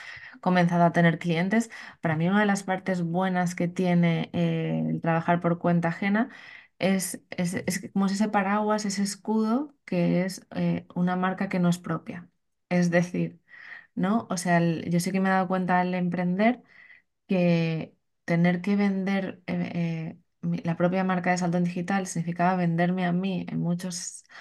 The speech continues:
aspectos. Entonces, a mí me ha traído un gran viaje, eh, un gran camino de autoconocimiento, ¿no? De, de trabajo de, pues eso, de, de quitar basuras mentales, de enfrentarme a miedos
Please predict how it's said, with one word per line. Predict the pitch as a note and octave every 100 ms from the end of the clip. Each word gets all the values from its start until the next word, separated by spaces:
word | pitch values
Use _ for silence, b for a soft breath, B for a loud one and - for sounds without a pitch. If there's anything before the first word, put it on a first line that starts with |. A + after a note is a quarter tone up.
| B B
aspectos. | F3+ - A3 A3 C#4+ C#4+
Entonces, | G3 F3+ F3+
a |
mí | F3
me | F#3
ha |
traído | F3 F#3+ F#3 F3
un | E3+
gran | E3+ F3 F3 F3 B B B B -
viaje, | F#3+ F#3 - F3+ F3
eh, | F3 E3+
un | E3+
gran | F3 F3
camino | F3+ F3+ F3 F3
de |
autoconocimiento, | E3+ E3+ F3 E3+ E3+ F3 E3+ F#3+ G#3+ D4+ - _ _ -
¿no? | G3 D4+ _
De, | F3 D#3+ D#3+ E3+ B B B B
de | F3
trabajo | F3 E3 F3 F3 F3+
de, | F3 F3 E3 E3 F3
pues | E3
eso, | F3 G3+
de, | F#3 E3
de | E3+
quitar | E3+ E3+ E3
basuras | E3 F3 F3+ F3+
mentales, | F3 E3+ F3 F3+ F3+ F#3
de | F3+
enfrentarme | F3 F3 F#3 F#3
a | F3+
miedos | F3 F#3 F3 F3 F3